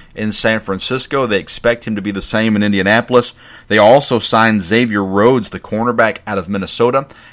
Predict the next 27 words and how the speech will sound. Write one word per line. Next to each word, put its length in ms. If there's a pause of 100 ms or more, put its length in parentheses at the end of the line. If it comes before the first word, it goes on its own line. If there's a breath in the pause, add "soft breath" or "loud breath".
Had 120
a 80
down 300
year 160
last 420
year. 160
The 100
year 140
before 360
that 260
was 180
incredible. 680 (260 soft breath)
Can 140
he 180
regain 460
form? 440 (220)
The 140
Indianapolis 480
Colts 420
are 100
banking 400
on 360
just 340
that. 400 (540 soft breath)
The 100
Las 400
Vegas 640